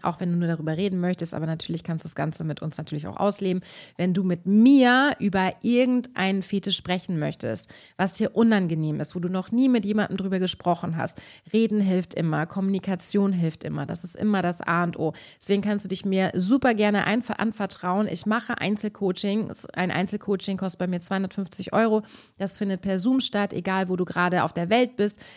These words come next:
ist das auf jeden Fall durchsetzbar, schrei-, äh, umsetzbar. Schreib mir da einfach eine E-Mail an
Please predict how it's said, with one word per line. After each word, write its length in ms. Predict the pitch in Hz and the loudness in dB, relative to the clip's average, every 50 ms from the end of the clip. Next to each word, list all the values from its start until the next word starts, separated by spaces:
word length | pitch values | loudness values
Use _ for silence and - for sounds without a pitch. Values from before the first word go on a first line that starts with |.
| - - - | -20 -14 -6
ist 160 | - - - | -2 0 0
das 100 | 190 - | 2 0
auf 100 | 190 165 | 0 0
jeden 140 | 190 202 185 | -2 -2 0
Fall 140 | - 190 170 | 0 0 2
durchsetzbar, 640 | 196 233 233 - 214 202 - - - 185 185 185 185 | 2 2 2 2 0 -2 -2 -2 0 2 2 2 2
schrei-, 240 | - - - - - | 0 0 -2 -2 0
äh, 140 | - 175 180 | 0 0 2
umsetzbar. 720 | - 226 254 240 196 202 196 - - - 185 185 180 185 | 4 4 4 4 4 2 0 -2 0 2 4 4 4 2
Schreib 240 | 185 - - 185 - | 2 0 -2 -2 -4
mir 80 | 185 170 | -2 0
da 160 | 185 190 190 | 2 2 2
einfach 320 | 196 190 - 196 190 - | 2 0 -2 -6 -6 -4
eine 160 | 190 185 175 | -2 -2 -2
E-Mail 380 | - - 233 226 214 208 202 - | 0 2 2 4 4 2 2 2
an 180 | - 175 175 | 0 0 -2